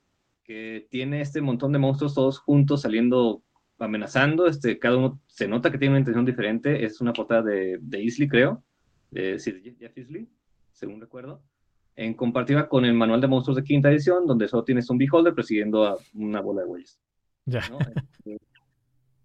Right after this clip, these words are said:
Speaker 1: o, por ejemplo, la portada de la caja morada de primera edición, de Aerolotus
Speaker 2: Ujú.
Speaker 1: también, este, está maravillosa. Es una pelea con un dragón, pero están
Speaker 2: Sí.
Speaker 1: pasando varias cosas. Cada jugador está haciendo algo diferente, o sea, cada persona está haciendo algo diferente o están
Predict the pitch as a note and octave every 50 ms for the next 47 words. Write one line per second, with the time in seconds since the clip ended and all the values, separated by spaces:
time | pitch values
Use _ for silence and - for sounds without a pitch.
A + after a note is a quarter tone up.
0 | _ _ - C3 C3+ C3+ C3+ C#3 C#3 C#3+ C#3 C#3 C3+ C#3 D3 D#3+ D#3+ D#3 D#3 E3
1 | E3 D#3+ D3+ C3+ B2+ A#2+ A#2 A2+ A2+ A2+ A2 - _ - B2+ B2 A#2+ B2+ - -
2 | D3 C#3+ C#3+ D3 D3 C#3+ B2+ A#2+ - - B2+ B2 - D3 C3 C3 B2+ A#2+ A#2+ B2
3 | G2+ G#2+ G#2 G#2+ A2 A2 A2 A2+ A2+ G#2+ - G2+ F#2+ F#2+ G2 G2+ G2+ G2 - -
4 | C3 C#3 - - - - _ _ G#2 F#2+ F2 F2+ F#2 F#2+ G#2 B2 B2+ C3 A2+ G2+
5 | G#2 G2 F#2 A2 B2 C3 A#2 B2 - F2 - _ - F2+ F2 F2 E2 _ _ _
6 | - _ _ _ - - A2 A2+ B2 B2+ A#2+ A#2+ C3+ C#3+ C#3 A2+ G2 G2 F#2+ B2
7 | C#3 C#3+ C#3 B2 B2+ B2+ - C3 C3+ C3 C3 A#2+ B2+ C3 D3 C#3 C#3+ B2+ G#2+ -
8 | G#2+ A2+ A#2 A2+ A#2+ B2 A#2+ B2+ B2 B2 _ - G#2 G#2 A2 A#2+ B2 B2 - B2
9 | A#2+ B2 A#2+ - - B2+ B2 C3+ C#3 C#3+ C#3 - B2 A2+ G#2+ A2 A#2+ A#2 C3 C3
10 | C3 C3 C3 B2+ B2+ A#2 A#2+ C3 C3 B2+ A#2 G#2+ - - G2+ G2 G#2+ A#2 A#2 A#2
11 | G2 - G#2+ - B2 B2 B2 A2+ A#2 A#2 A#2 - B2+ B2 A2 - A#2+ A#2 A#2+ A2
12 | G#2 - G#2+ A2 B2 B2+ C3+ C3+ A#2+ A2 G#2 - A2+ A2 A#2 A2+